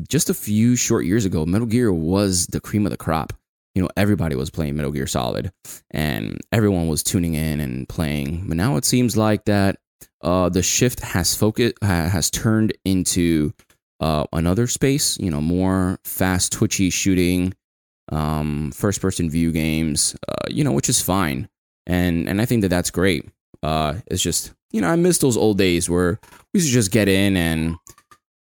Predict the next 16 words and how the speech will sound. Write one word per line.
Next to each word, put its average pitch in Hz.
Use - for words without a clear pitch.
you 165
know, 139
have, 135
have 139
the 127
time 107
to 85
get 101
together 85
and 73
just -
play 123
some 95
Metal 85
Gear 80
Online. 71